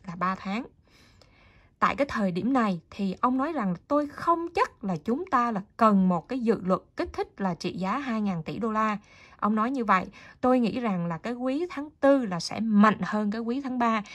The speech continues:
Tất nhiên là ông nói là từ tháng mười, tháng mười một, tháng mười hai,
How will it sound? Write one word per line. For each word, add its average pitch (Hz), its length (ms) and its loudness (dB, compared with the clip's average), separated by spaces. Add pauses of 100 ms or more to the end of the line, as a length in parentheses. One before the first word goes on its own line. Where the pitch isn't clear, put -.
(200)
Tất 285 140 -4
nhiên 233 160 2
là 185 160 -2
ông 202 180 2
nói 208 220 -2
là 240 220 -6
từ 180 240 0
tháng 226 400 0
mười, 190 320 4
tháng 214 140 -8
mười 208 100 -4
một, 180 280 0
tháng 226 140 -4
mười 220 100 -4
hai, 202 320 -4